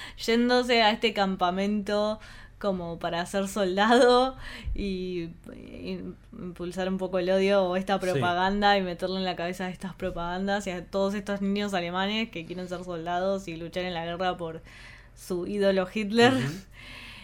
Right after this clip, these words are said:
Speaker 1: Y, mm, y tardás en ver como cuál es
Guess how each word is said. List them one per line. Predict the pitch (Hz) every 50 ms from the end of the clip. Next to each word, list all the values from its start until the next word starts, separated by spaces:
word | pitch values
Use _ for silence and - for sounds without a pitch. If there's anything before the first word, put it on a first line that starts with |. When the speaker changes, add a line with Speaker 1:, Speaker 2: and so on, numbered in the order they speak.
| - - -
Speaker 1:
Y, | 196 196 180 175 170 170
mm, | 170 170 170 165 165 165 165 165 160 165 165 170 170 180 185 - - - -
y | 202 214
tardás | 196 220 220 240 269 302 294 -
en | 247 220 214
ver | 208 208 202 202 196
como | 208 202 202 196 185 180 180 175 175 170 - - - - - - -
cuál | - 214 214 226
es | 214 226 220 - -